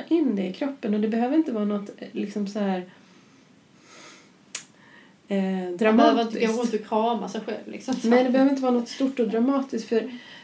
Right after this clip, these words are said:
Speaker 1: det vi vet från kroppen är att, att ä-, även så här små justeringar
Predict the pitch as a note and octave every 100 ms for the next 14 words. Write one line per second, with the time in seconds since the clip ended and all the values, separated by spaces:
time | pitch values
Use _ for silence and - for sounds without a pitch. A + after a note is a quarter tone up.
0 | - B3 A#3+ A#3+ A#3 D#4 F4 - A3 G#3
1 | G3+ G#3 G3+ - - G3 G3+ G3 G3 F#3+
2 | A3 G#3+ - A3 G#3+ G#3+ A#3 A#3 A#3 B3+
3 | - - C4 D4 C#4+ - A#3+ - C#4 C4+
4 | A3+ G3+ G3+ F#3+